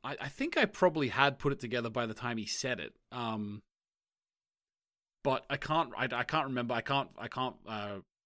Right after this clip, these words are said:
I couldn't reasonably, uh, say that I can remember that. So, um, in terms of, uh, who I thought Charlotte's mother was, um, like, I, I, <laughs>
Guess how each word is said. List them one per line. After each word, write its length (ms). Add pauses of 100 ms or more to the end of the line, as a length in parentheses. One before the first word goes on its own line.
(720)
I 80
couldn't 380
reasonably, 680
uh, 160
say 340
that 240
I 240 (100)
can 160
remember 340
that. 220
So, 180 (500)
um, 400
in 80
terms 260
of, 140
uh, 160
who 160
I 80
thought 180
Charlotte's 380
mother 340
was, 600 (680)
um, 460 (1160)
like, 140 (1000)
I, 180
I, 80
<laughs> 260